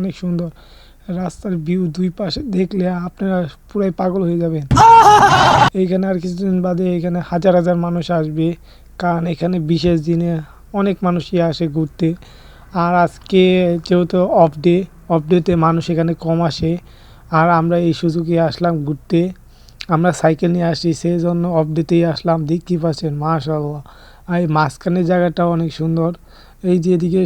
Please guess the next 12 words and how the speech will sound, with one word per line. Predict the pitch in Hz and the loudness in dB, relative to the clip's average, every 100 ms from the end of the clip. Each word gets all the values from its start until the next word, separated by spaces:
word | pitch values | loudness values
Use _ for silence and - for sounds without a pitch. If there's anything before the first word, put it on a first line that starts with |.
| - | 0
সম্পূর্ণই | 175 151 185 175 180 160 | -4 -2 -2 -2 0 0
হলো | 160 160 165 185 - _ - | -2 0 -2 -4 -14 _ -14
কৃষি | - 160 190 | -8 -4 0
গবেষণা | 175 175 - 175 180 | 0 0 -2 -2 -2
ইনস্টিটিউট | 180 - 190 170 160 165 | -2 -4 -2 -2 0 -2
জায়গা, | 160 160 185 - - - - 185 | -2 -4 -6 -16 -20 -20 -8 -4
এটা | 175 | 0
হলো | 175 170 | 0 2
বাংলাদেশ | 175 175 170 175 - | 0 0 -2 -4 -4
কৃষি | 180 190 170 | -6 -4 -2
গবেষণা | 170 156 175 170 | -2 -2 -4 -2
ইনস্টিটিউট | 165 - 185 170 170 | -4 -4 -4 -2 -2